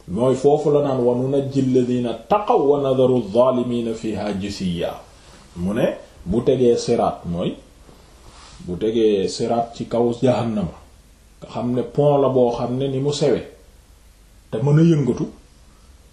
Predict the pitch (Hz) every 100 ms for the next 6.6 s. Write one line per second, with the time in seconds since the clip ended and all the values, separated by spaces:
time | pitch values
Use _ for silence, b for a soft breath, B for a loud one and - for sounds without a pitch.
0 | - - - _ - 101 165 208 - 170
1 | 156 170 143 165 170 160 - 151 147 143
2 | 143 - 151 147 151 139 127 - 170 -
3 | - - - 202 208 185 160 170 156 147
4 | - 135 147 139 143 - 135 131 120 131
5 | 160 135 147 156 156 147 147 131 127 139
6 | 143 120 110 92 78 73